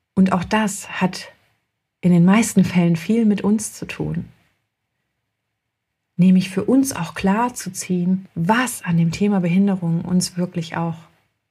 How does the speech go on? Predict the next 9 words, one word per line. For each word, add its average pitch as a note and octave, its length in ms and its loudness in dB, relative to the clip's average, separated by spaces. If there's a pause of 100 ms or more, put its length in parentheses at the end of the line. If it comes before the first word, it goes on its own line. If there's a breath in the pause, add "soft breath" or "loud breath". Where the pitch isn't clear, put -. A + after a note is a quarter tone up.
(200)
behindert F#3+ 520 2
und F#3 160 0
im F#3+ 120 -2
Weg G#3 180 -2
steht. E3 360 -14 (2000)
Und F3 240 2
wie G3 140 2
wir F#3+ 100 2
das F3 500 -6